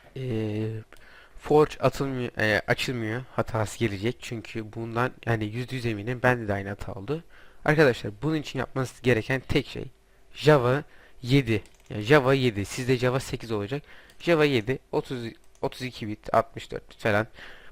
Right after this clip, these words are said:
Bunu yüklediğiniz zaman Forge yüzde yüz açılacaktır arkadaşlar. Böyle bir sorunuz olmayacak.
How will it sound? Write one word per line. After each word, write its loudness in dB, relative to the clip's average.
Bunu 0
yüklediğiniz 2
zaman 2
Forge 2
yüzde -2
yüz 6
açılacaktır 2
arkadaşlar. 2
Böyle 4
bir -10
sorunuz -6
olmayacak. -2